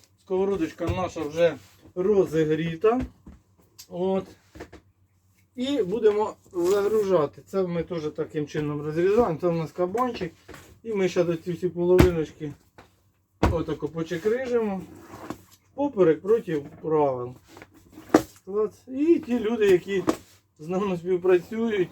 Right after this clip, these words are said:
для яких ми, е, вирощуємо, які нам довіряють, от, от така почеревинка. Зараз вона у нас на столі, ну а потім вона буде у них на столі. О, тобто,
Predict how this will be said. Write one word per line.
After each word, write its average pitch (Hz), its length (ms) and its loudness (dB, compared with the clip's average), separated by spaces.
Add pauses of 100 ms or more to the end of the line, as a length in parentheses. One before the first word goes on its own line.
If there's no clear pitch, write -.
(360)
для 170 120 6
яких 185 380 4
ми, 190 260 0 (380)
е, 165 240 4
вирощуємо, 175 1040 2 (260)
які 165 240 -4
нам 175 200 0
довіряють, 170 680 2
от, 160 220 -2
от 147 100 0
така 156 260 -2
почеревинка. 147 680 0 (340)
Зараз 165 320 4
вона 165 200 2
у 160 120 4
нас 160 200 2
на 175 160 2
столі, 240 500 2 (400)
ну 269 140 2
а 180 120 6
потім 180 340 2
вона 170 180 4
буде 170 200 6
у 180 120 6
них 180 220 2
на 143 140 -2
столі. 226 420 -2 (640)
О, 156 300 0 (220)
тобто, 160 360 -4